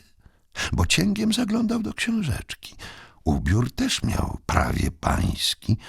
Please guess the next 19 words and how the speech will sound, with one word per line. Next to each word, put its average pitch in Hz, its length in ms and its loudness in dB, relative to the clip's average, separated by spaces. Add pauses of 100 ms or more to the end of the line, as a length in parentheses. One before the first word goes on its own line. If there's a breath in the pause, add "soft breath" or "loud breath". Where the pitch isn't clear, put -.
(300 loud breath)
szary 80 400 8
z 71 60 6
zielonym, 82 560 8
jaki 78 200 2
to 76 120 2
noszą - 240 2
strzelcy - 680 4
dworscy, 69 680 0
a - 40 -4
to - 120 0
znowu 92 300 6
kożuch 160 440 4
chłopski - 800 2
i 76 100 2
czapkę - 440 -2
też. 80 340 -6 (840 loud breath)
Cudak 226 420 4
ci - 180 -2
jakiś, - 400 -8